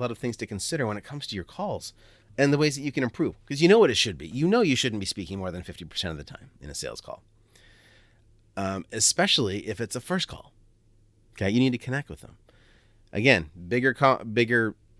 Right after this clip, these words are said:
sale, higher kinda outlook, looking at the outcome, not the individual, uh, how the sausage is made. You're gonna have a lower talk time. You're gonna get to ask more open-ended questions and get the customer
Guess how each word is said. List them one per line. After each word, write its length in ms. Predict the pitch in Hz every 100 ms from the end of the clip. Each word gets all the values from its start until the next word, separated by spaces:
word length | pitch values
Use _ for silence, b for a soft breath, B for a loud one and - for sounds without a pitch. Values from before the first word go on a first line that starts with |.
| -
sale, 480 | - 143 131 131 - _ _ -
higher 640 | - 123 120 117 113 113
kinda 380 | - 117 104 95 - _ _ _ - -
outlook, 440 | 123 120 123 117
looking 220 | 113 101 107
at 100 | 92
the 120 | -
outcome, 520 | 113 101 120 110 107 - _ _ _
not 340 | 107 110 104 -
the 140 | 101
individual, 800 | 107 95 98 98 104 98 98 90 b b b b b _
uh, 220 | 90 85 78
how 120 | 101
the 80 | 92
sausage 400 | 107 92 95 90
is 140 | 85
made. 400 | 110 135 131 123 -
You're 140 | 110
gonna 140 | 104 110
have 140 | 113
a 40 | 104
lower 260 | 104 107
talk 280 | 107 101 101
time. 160 | 101 101
You're 80 |
gonna 160 | 98 101
get 120 | 98
to 100 | -
ask 260 | 98 95 -
more 160 | 98
open-ended 340 | 92 92 92 -
questions 380 | 127 113 117 95
and 80 |
get 120 | 90 -
the 60 |
customer 460 | - 87 92 85